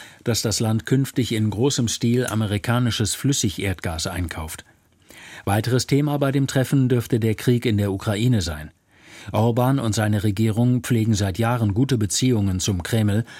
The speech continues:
sowie zu U-S-Präsident Trump. Gestern hatte Rubio bei einem Besuch in der Slowakei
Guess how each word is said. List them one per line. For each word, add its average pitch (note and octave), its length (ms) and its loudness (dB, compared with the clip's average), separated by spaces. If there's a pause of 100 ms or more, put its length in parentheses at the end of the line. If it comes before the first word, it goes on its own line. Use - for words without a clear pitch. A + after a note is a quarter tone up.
(140)
sowie A2 380 2
zu A2+ 260 2
U-S-Präsident G#2+ 1040 -2
Trump. F#2+ 320 -4 (1300)
Gestern D3 380 2
hatte C#3 200 2
Rubio C3 580 2
bei A2+ 220 -2
einem G#2 240 2
Besuch G#2 320 0
in G#2 140 -2
der G2+ 100 0
Slowakei G2 760 -2